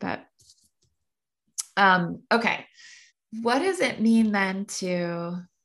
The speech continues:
well, what did deconstruction look for you?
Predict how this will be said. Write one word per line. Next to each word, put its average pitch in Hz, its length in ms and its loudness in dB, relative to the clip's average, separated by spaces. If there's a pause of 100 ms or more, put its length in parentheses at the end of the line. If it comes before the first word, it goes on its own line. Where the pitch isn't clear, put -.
(840)
well, 220 220 4
what 262 160 4
did 330 220 2
deconstruction 214 1000 -2 (120)
look 180 280 -4
for - 180 -4
you? 156 600 -6